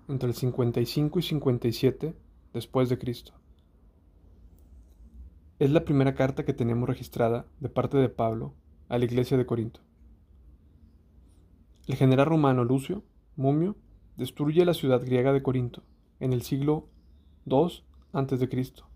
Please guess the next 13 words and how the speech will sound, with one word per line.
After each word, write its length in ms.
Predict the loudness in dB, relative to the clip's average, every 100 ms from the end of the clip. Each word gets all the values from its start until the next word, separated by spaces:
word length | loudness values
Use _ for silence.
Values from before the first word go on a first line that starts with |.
| -20 _ -2
pero 160 | 0 2
Julio 180 | 2
César 280 | 2 2 2
la 80 | 2
restaura 360 | 2 0 2 2
alrededor 540 | 2 2 2 -2 -4 -20 _ -20 -20 _ _ _ _
del 240 | 0 0
cuarenta 320 | 2 0 0 -2
y 80 |
seis 400 | 0 0 0 -6 -10
antes 240 | -4 -2 -2
de 80 | -4
Cristo. 380 | -6 -10 -16